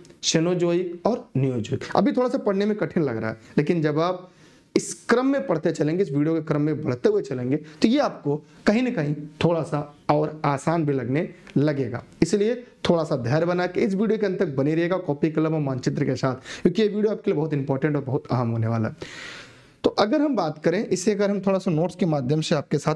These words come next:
अध्ययन करना चाहें, तो कुछ बातें आपके या हमारे सामने निकल कर आएंगी।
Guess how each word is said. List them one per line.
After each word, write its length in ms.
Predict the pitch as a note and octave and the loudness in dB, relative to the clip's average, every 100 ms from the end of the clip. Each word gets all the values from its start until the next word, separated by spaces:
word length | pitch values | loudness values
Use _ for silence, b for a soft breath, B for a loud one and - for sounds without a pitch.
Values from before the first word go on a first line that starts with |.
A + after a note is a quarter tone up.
| - | 0
अध्ययन 300 | C3+ C3+ G3+ | 0 2 2
करना 260 | D3+ C3 | 0 -2
चाहें, 320 | A2+ B2+ B2 F3+ | -2 -2 0 -2
तो 300 | - - - | -6 -12 -2
कुछ 200 | C4+ - | 0 0
बातें 340 | D3 C3 - | -2 0 -2
आपके 640 | D3+ - - D#3 F#3 - - | -2 -2 -2 0 -2 -4 -2
या 60 | |
हमारे 280 | D3 D3+ D3 | 2 2 0
सामने 360 | D#3 A#2+ B2 F3 | -2 -2 0 0
निकल 260 | C3 D#3+ | 0 -2
कर 180 | A#2 E3 | -2 -2
आएंगी। 280 | A#2+ - D3+ | -2 -8 -8